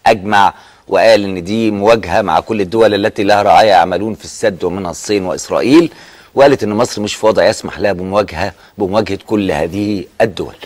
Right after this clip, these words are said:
وقال طبعًا إن عاصفة الصحراء ولما أمريكا عملت ده كان تحت مظلة الأمم المتحدة. طبعًا إحنا نقص مية الري عندنا ده ملوش دعوة بسد النهضة،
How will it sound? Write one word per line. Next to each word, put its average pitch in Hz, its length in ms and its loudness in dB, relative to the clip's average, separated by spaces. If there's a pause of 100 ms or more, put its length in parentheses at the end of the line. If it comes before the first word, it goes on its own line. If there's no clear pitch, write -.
(400)
وقال 170 180 6
طبعًا 110 220 4
إن 104 100 0
عاصفة 90 360 -4
الصحراء 104 480 2
ولما 92 240 -6
أمريكا 101 260 -2
عملت 95 200 -2
ده 90 120 -2
كان 85 180 -6
تحت 90 240 -2
مظلة 92 380 0 (160)
الأمم 87 440 -6 (220)
المتحدة. - 540 -6 (2250)
طبعًا 104 280 4
إحنا 95 300 -2 (120)
نقص 113 340 -2
مية 107 320 -2
الري 101 260 2
عندنا 92 340 -2
ده 101 100 -2
ملوش 95 200 -4
دعوة 92 240 4
بسد 98 280 -4
النهضة، 131 460 0